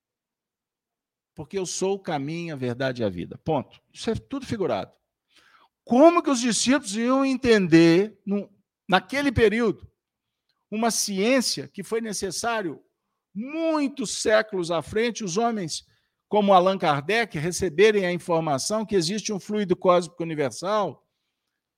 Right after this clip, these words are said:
que nós manipulamos uma energia que os homens ainda não conseguem identificar, que essa energia pode curar, ela pode evi-, ela pode anular a gravitação.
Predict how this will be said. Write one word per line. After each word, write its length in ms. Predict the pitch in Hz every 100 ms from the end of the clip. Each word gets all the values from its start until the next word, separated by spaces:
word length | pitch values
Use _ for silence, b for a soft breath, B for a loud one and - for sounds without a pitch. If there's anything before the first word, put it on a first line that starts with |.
| _
que 80 | -
nós 260 | 208 233 190
manipulamos 680 | 226 226 214 214 220 226 208
uma 160 | 214
energia 420 | 208 185 156 226
que 100 | 214
os 140 | 214 190
homens 300 | 226 220 202
ainda 280 | 202 226 220
não 140 | 233
conseguem 540 | 240 196 220 220 208
identificar, 1000 | 202 208 202 - 180 - 220 226 208 123 _ _ _ _ _ _ _ _ -
que 100 | 226
essa 200 | 220 226
energia 380 | 220 202 202 240
pode 280 | 233 208
curar, 640 | - 220 202 220 226 156 - - - - _ _
ela 200 | 202 208
pode 340 | - 233 214
evi-, 260 | 226 202 - -
ela 240 | 196 214
pode 300 | - 220 220
anular 420 | 220 214 196 220
a 40 | 208
gravitação. 1040 | 220 208 208 196 175 - 226 226 175